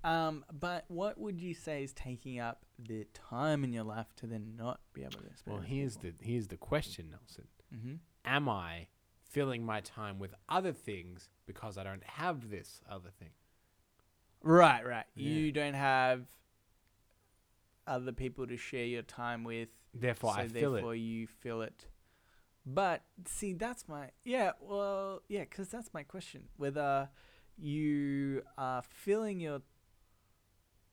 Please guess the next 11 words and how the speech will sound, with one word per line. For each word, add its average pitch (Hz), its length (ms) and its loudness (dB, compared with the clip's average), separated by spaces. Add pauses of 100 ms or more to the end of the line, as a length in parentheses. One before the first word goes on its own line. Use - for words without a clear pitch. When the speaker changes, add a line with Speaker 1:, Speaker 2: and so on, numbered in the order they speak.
(440)
Speaker 1:
'cause 208 180 4
I 254 140 2
feel 214 220 0
like 170 400 0 (260)
you 160 140 -4
can 170 160 -4
only 190 280 0
fill 170 220 -4
your 151 120 0
time 127 340 -4
with 113 240 -6